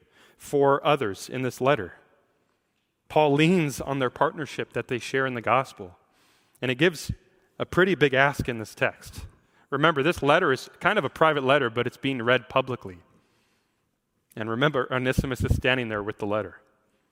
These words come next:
So Philemon already knows the gospel. He has come to Christ, and now he has to apply it to this very painful relationship. Philemon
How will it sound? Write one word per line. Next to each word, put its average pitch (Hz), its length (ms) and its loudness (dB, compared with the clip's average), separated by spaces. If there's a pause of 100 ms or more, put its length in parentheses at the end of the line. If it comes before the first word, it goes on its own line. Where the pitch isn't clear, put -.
(1400)
So 131 80 0
Philemon 160 480 4
already 160 240 4
knows 156 380 2
the - 100 -4
gospel. 120 600 2
He 135 80 -6
has 127 120 -2
come 156 240 0
to 170 60 -2
Christ, - 580 -6 (1300)
and 127 100 -2
now 147 200 4
he 131 160 -2
has 135 220 4
to 135 100 -6
apply 127 320 2
it 113 160 -4
to 113 80 -12
this 104 160 -16
very 113 240 -2
painful 110 520 -12
relationship. 98 720 -10 (3000)
Philemon 139 560 2